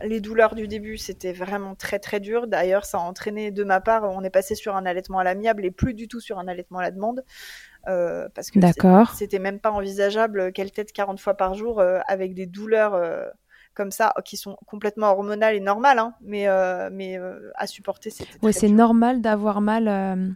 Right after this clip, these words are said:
Speaker 2: à l'allaitement durant la grossesse. Parce que l'allaitement pendant la grossesse, c'est quelque chose de, de très mal renseigné. Enfin,
Speaker 1: Ouais.
Speaker 2: on trouve pas beaucoup d'informations à ce sujet-là.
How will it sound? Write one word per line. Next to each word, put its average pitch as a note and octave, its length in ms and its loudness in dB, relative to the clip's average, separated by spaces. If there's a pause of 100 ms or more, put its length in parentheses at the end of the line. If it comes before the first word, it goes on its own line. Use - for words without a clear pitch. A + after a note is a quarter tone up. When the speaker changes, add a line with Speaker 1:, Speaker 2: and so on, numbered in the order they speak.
(500)
Speaker 2:
à F#3+ 120 -2
l'allaitement G3 480 2
durant G#3 300 2
la F#3+ 100 0
grossesse. F#3 400 -2
Parce - 100 -8
que A3 100 2
l'allaitement A3+ 380 2
pendant A#3 260 0
la G#3+ 100 0
grossesse, G#3 300 -2
c'est A#3 100 2
quelque G#3+ 160 -2
chose C4 160 0
de, G#3+ 140 0
de G3 160 0
très A3+ 200 -4
mal A#3 180 0
renseigné. A3 600 2
Enfin, A#3+ 100 -2
Speaker 1:
Ouais. G3 180 4
Speaker 2:
on G3+ 60 -6
trouve - 200 -6
pas B3 120 -2
beaucoup A3 240 -8
d'informations G#3 580 -2
à G#3+ 60 0
ce G3 100 -6
sujet-là. G3+ 480 -2